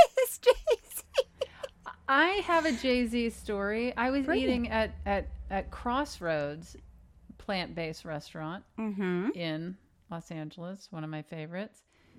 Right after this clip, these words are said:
Speaker 1: Okay.
Speaker 2: I eat there, or I did before the pandemic. I ate there all the time. Okay.
Speaker 1: It's beautiful. Yes.
Speaker 2: I only knew about one door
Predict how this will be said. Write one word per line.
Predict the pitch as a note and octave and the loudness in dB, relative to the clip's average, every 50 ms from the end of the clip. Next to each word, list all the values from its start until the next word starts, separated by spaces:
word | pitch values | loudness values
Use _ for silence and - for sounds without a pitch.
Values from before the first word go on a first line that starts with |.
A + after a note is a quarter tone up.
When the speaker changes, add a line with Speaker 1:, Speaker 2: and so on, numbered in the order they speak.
| - _ - | -20 _ -20
Speaker 1:
Okay. | - D3+ D3 D#3 D#3 G#3+ C#4+ - _ _ _ - | -18 -16 -14 -12 -10 -10 -10 -12 _ _ _ -6
Speaker 2:
I | D4 | -4
eat | D4+ D#4+ F4 F4+ - - | -2 -2 -2 -2 0 2
there, | C#4 B3+ B3 A#3 A#3 - | 2 2 2 2 0 0
or | G#3+ G#3 | 0 0
I | G#3 | 0
did | G3+ F3 G3+ G#3 G#3+ F3 D3+ D#3 D#3+ F3+ F3+ | 2 2 2 2 2 2 0 -2 -6 -8 -10
before | F3 - - F#3+ | -8 -6 -4 -4
the | F3 E3+ | -4 -4
pandemic. | - G3 G3 F3+ F3 F3+ F3+ E3+ E3 - | -4 -6 -4 -4 -2 -4 -4 -4 -6 -8
I | F3+ | -6
ate | G3+ G#3 G#3+ - | -4 -4 -4 -4
there | G#3+ F3+ - | -4 -4 -2
all | F3 F3 F3 E3+ | -2 -2 0 -2
the | E3 D#3+ | -2 -4
time. | - - F#3+ G3 F3 D3+ - - - _ _ _ _ _ _ _ F3+ | -6 -6 -6 -6 -6 -8 -12 -16 -20 _ _ _ _ _ _ _ -12
Okay. | E3 - F3 E3 E3 | -10 -8 -8 -6 -6
Speaker 1:
It's | F3+ F#3+ | -8 -8
beautiful. | - - C4+ D#4 D4+ - - - - D3 - | -6 -4 -4 -2 -2 -4 -6 -8 -10 -8 -6
Yes. | - E3+ E3+ F#3+ C#4 - - - _ _ _ _ - | -4 -2 -2 -2 -4 -8 -14 -20 _ _ _ _ -2
Speaker 2:
I | G3+ A3 C#4 D#4 E4 - - A#3 | 0 0 0 0 -2 -4 -4 -4
only | A3 A#3+ B3 B3+ B3+ B3+ A#3 | -2 0 0 0 0 0 0
knew | A3 A3 A#3 B3 A3+ F3 D#3 D3+ - | 0 2 2 2 2 0 -2 -2 -2
about | E3 D#3+ F3 F3+ E3+ E3 F3+ | -4 -2 0 0 -2 -2 -2
one | F#3 F3 F#3 F#3 F#3 F3+ F3 E3 D3 | -2 -2 -2 -2 -2 -2 -4 -4 -4
door | E3 E3 D#3+ D3 C3+ - - - | -4 -4 -2 -2 -4 -6 -8 -12